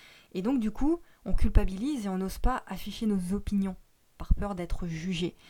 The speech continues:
Et on se persuade, bah, que nos rêves de liberté sont pas accessibles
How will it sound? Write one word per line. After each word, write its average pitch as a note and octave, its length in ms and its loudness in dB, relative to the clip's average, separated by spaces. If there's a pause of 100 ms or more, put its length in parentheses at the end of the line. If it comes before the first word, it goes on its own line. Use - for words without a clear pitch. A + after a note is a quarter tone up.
(280)
Et F#3+ 120 -2
on G3 100 0
se - 80 4
persuade, - 560 12 (160)
bah, F3+ 80 -10
que - 160 -8
nos F#3 120 -2
rêves F#3+ 200 -6
de G3 80 -4
liberté F3+ 600 -2
sont - 120 -2
pas - 120 6
accessibles G3 560 -2